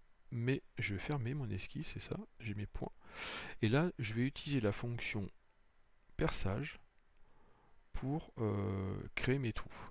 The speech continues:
Donc là, je vais m'appuyer, je vais faire un perçage simple à travers, à travers tout, et je vais choisir mon esquisse. Alors, point d'esquisse, c'est cette esquisse-là, je la sélectionne, et c'est à travers le corps.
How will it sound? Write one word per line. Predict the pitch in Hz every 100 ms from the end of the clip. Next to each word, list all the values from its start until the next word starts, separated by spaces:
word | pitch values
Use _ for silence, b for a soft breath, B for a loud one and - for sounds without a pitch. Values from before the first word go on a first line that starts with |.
| -
Donc | 95 -
là, | 107
je | 95
vais | 101
m'appuyer, | 117 - 107 107 107 104 B B B B B
je | -
vais | -
faire | 110
un | 110
perçage | 110 - 98 -
simple | 117 147 190 - - - - - - - - - - B B B B B B B B - -
à | 135
travers, | - 98 95 117 170 - - - -
à | 117
travers | - 95 98
tout, | - 139 -
et | 120
je | 107
vais | 107
choisir | - 110 107 107 143
mon | 120 117
esquisse. | 110 104 - - 170 - - - - _ - - _ _ - -
Alors, | 95 - -
point | - 117 107 113
d'esquisse, | 107 - - 170 - - - - - - - - -
c'est | - -
cette | 113 101
esquisse-là, | - - - 131 156
je | -
la |
sélectionne, | - 95 - - 151 180 B B B B B -
et | 143 160
c'est | - - -
à | 131
travers | - 113 127
le | 123
corps. | 110 - - -